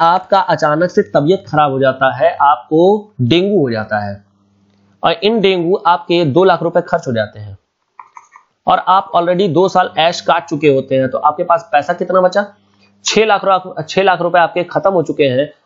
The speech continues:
Now you have only four lakh rupees, but now you have a tension in your mind कि यार,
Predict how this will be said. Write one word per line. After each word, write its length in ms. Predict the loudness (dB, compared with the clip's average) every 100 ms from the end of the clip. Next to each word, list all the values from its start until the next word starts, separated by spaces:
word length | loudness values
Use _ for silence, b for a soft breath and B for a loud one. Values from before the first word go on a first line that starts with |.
| 0 4
Now 280 | 4 4 2
you 80 | 2 2
have 160 | 2
only 300 | 2 0 0
four 260 | 0 0 2
lakh 180 | 2 0
rupees, 580 | -6 -4 -6 -8 -4
but 260 | -4 -2 0
now 140 | 2 2
you 80 | 2
have 140 | 2
a 100 | 0 0 2
tension 320 | 2 2 2
in 180 | 4 2
your 100 | 2
mind 300 | 0 0 -2 B B -2
कि 140 | 2
यार, 340 | 4 2 -2